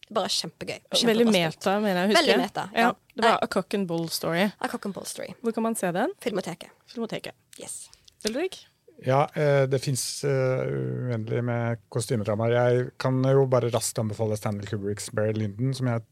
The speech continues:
Speaker 3: tenker på som den ultimate kostymedrama. Eh, Stanley Kubrick har en tendens til å lage den ultimate filmen uansett hvilken sjanger han besøker.
Speaker 2: <laughs> Sant.
Speaker 3: Ehm,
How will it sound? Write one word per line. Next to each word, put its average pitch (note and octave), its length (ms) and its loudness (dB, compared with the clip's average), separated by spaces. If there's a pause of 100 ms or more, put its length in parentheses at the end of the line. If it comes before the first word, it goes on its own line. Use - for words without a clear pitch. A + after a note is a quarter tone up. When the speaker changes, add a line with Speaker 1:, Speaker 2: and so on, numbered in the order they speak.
(180)
Speaker 3:
tenker A2+ 240 -4
på A2 160 -6
som A2+ 160 -4
den A2+ 320 -4
ultimate A#2 1300 0 (160)
kostymedrama. A#2+ 540 2 (180)
Eh, B2 240 0
Stanley A2+ 400 0
Kubrick A2 320 -2
har A2 140 0
en G#2 80 -8
tendens G2+ 240 -4
til G#2+ 100 -2
å G#2 60 0
lage F#2+ 180 0
den G#2 160 -4
ultimate G#2+ 540 -4
filmen G2+ 320 -4
uansett F#2+ 320 -6
hvilken G2+ 240 -4
sjanger G2+ 260 -2
han G2+ 80 -4
besøker. A2 400 4 (220)
Speaker 2:
<laughs> - 260 -6
Sant. - 320 -6
Speaker 3:
Ehm, B2+ 460 4